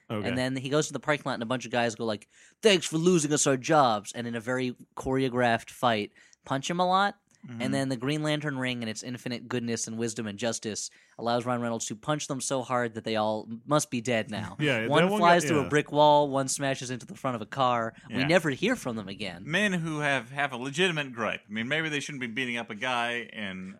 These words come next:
Speaker 2: Look,
Speaker 3: uh, a
Speaker 2: violence
Speaker 3: parking
Speaker 2: is,
Speaker 3: lot.
Speaker 2: violence is never the answer. But
Speaker 3: But
Speaker 2: sometimes you get mad when one man is responsible for your livelihood being
Speaker 3: Yeah.
Speaker 2: taken
Speaker 1: One,
Speaker 2: from you.
Speaker 3: Probably
Speaker 1: one,
Speaker 3: have
Speaker 1: one hot dog.
Speaker 3: families,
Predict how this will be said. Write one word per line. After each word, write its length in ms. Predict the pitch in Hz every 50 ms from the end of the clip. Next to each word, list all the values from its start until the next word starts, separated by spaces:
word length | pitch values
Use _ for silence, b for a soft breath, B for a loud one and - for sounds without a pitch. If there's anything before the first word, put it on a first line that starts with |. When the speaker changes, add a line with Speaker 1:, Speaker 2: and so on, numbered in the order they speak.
| - -
Speaker 2:
Look, 140 | 196 165 92
Speaker 3:
uh, 220 | 90 90 90 95 -
a 40 |
Speaker 2:
violence 340 | - 202 202 202 202 202 -
Speaker 3:
parking 60 | - -
Speaker 2:
is, 120 | - 92
Speaker 3:
lot. 100 | 90 -
Speaker 2:
violence 280 | 214 214 202 196 180 -
is 80 | 151
never 200 | 135 143 127 117
the 140 | 113 107 104
answer. 300 | 92 92 - - 92 - B B B B
But 80 | 151
Speaker 3:
But 40 | 131
Speaker 2:
sometimes 360 | 117 - 170 165 170 165 156
you 60 | 143 135
get 120 | 147 131
mad 300 | 147 151 151 147 147 131
when 220 | 127 123 120 120
one 200 | 120 131 139 147
man 220 | 143 135 131 131 127
is 100 | 117 107
responsible 480 | 113 - - 120 113 110 98 107 107
for 120 | 98 - 110
your 100 | 104 104
livelihood 540 | 104 104 104 98 104 107 95 107 101 90 -
being 140 | - 92
Speaker 3:
Yeah. 40 | 87
Speaker 2:
taken 240 | - - 117 135 143
Speaker 1:
One, 100 | 170 180 185
Speaker 2:
from 40 | 185
you. 40 | 180
Speaker 3:
Probably 260 | 180 175 170 147 123
Speaker 1:
one, 80 | 113 110
Speaker 3:
have 100 | 107 196
Speaker 1:
one 100 | 196 185
hot 60 | 165
dog. 220 | 165 170 170 165 156
Speaker 3:
families, 600 | 156 151 151 147 147 143 143 139 - - -